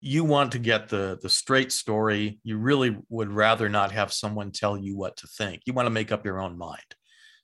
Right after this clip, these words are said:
And that really, I think, is the, the core audience for a film like this. You're someone who cares. You don't want to be fooled. And the interesting thing is, you know, if you ask people, as Gallup has done, you know, whether the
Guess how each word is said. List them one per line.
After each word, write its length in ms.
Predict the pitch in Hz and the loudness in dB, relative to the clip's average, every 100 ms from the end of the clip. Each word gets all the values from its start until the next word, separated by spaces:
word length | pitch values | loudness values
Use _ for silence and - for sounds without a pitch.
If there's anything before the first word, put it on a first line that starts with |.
| _ | _
And 140 | 127 127 | 0 2
that 200 | 151 117 | 4 4
really, 360 | 127 131 101 | 4 4 4
I 100 | 95 | 0
think, 280 | 92 113 104 | -2 -4 -4
is 280 | 95 90 - | -6 -4 -2
the, 240 | 101 92 87 | -2 -2 -2
the 120 | 98 | -6
core 400 | - 120 113 101 | -2 2 4 4
audience 500 | 104 107 92 85 - | 4 2 0 -6 -10
for 240 | - 90 | -8 -10
a 60 | 85 | -6
film 260 | 110 104 | -4 -4
like 240 | 92 82 - | -4 -10 -12
this. 320 | 85 78 - - - - - - | -8 -2 -4 -4 -18 -18 -20 -16
You're 160 | - 104 | -6 -2
someone 360 | - 131 127 127 | 2 2 2 2
who 140 | 120 | 0
cares. 640 | - 139 147 180 180 - _ - | 0 4 4 4 -2 -8 _ -10
You 120 | 113 | -4
don't 180 | 113 113 | -2 -2
want 160 | 110 107 | -2 -4
to 40 | |
be 120 | 98 | -6
fooled. 480 | 90 - 98 76 - - - - | -8 -6 -6 -8 -14 -20 -10 -2
And 80 | 135 | 4
the 100 | 170 | 4
interesting 460 | 208 170 - 127 | 4 0 0 -2
thing 300 | - 208 220 | -2 -2 0
is, 180 | 117 107 | 2 0
you 60 | 120 | 0
know, 120 | 117 | 0
if 120 | 117 | 0
you 360 | 165 180 156 - - - | -2 -4 -4 -8 -10 -2
ask 420 | 123 156 - - | 2 4 2 -2
people, 340 | 104 104 104 | -4 0 4
as 300 | 107 104 - - | 4 2 -4 -6
Gallup 420 | 98 110 131 104 110 | 0 2 4 2 0
has 180 | 98 | -2
done, 360 | - 98 92 95 - - - - | -2 -2 -2 -6 -14 -18 -20 -6
you 120 | 127 | -2
know, 100 | 104 | 0
whether 680 | 110 117 117 110 104 101 92 | 4 4 6 2 2 -2 -4
the 220 | 101 95 | -8 -8